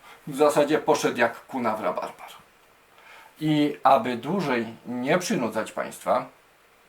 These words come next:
pozdrawiam serdecznie i do piątku.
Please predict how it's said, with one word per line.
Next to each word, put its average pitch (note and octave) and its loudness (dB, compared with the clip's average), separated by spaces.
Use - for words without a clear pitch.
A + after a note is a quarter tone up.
pozdrawiam C3 4
serdecznie A#2+ -4
i E3+ -6
do C#3 4
piątku. A2 -4